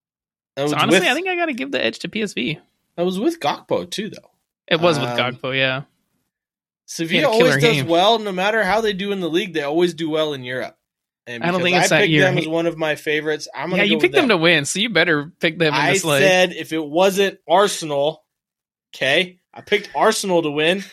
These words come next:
Speaker 1: Thank you. Get out of here.
Speaker 2: Okay.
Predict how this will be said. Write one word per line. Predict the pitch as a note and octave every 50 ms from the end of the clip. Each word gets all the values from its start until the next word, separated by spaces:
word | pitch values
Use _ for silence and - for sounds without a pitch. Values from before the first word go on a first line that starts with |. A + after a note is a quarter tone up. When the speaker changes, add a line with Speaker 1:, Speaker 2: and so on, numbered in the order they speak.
| - _ _ _ _ _ _ _ _ _ _ -
Speaker 1:
Thank | - E3 F#3+ G3 F3+ E3
you. | E3+ D#3 E3+ G3 G#3+ G3 - _ _ _ _ _ _ _ _ _ _ _ _ _ - - - - - -
Get | C3 C3+ D#3+
out | F3+ G3+ G3 F#3+
of | E3
here. | D#3+ D#3+ C3 F#2 D#2 - _ _ _ _ _ _ _ _ _ _ - - - - -
Speaker 2:
Okay. | E3 F3 F#3 F#3 F3 D#3+ C#3 C3+ C3+ C3+ C3 D3